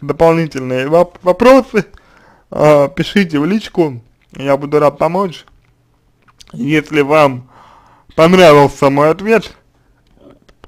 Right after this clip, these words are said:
а, буду благодарен, если вы сделаете его лучшим.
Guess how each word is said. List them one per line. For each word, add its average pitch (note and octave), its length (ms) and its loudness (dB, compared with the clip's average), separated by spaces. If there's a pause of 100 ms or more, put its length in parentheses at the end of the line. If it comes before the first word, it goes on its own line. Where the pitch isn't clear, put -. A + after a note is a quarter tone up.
(680)
а, C3 760 2 (500)
буду D3+ 300 0
благодарен, D#3 680 4
если D3+ 400 -4
вы C#3+ 500 0 (500)
сделаете C3+ 760 2
его C3+ 220 -2
лучшим. F#3+ 500 0